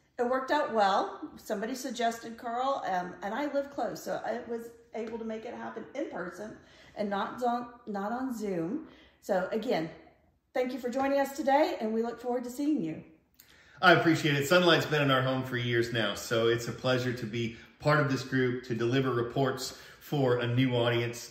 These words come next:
Speaker 2: Thank you guys for your attention, and God bless.
Speaker 1: Thank you for joining us today. Do you have an idea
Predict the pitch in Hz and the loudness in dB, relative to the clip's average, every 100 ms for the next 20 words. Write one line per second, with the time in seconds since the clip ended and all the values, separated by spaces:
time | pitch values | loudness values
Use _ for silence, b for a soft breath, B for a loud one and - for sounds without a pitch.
0 | - 143 139 - 123 120 117 117 117 110 | -6 0 0 2 2 4 2 0 -2 -2
1 | 107 113 - 107 101 95 95 82 - _ | -2 -4 -4 -6 -4 -4 -4 -8 -12 _
2 | _ _ _ _ _ - 320 415 320 175 | _ _ _ _ _ -2 0 0 0 0
3 | 175 240 208 254 247 240 208 - 214 185 | 2 2 6 8 8 6 4 2 -2 0
4 | 151 185 - _ 208 214 208 254 480 240 | 0 -4 -10 _ 2 4 8 10 10 8
5 | 190 180 190 208 202 208 233 | 6 6 6 4 4 4 4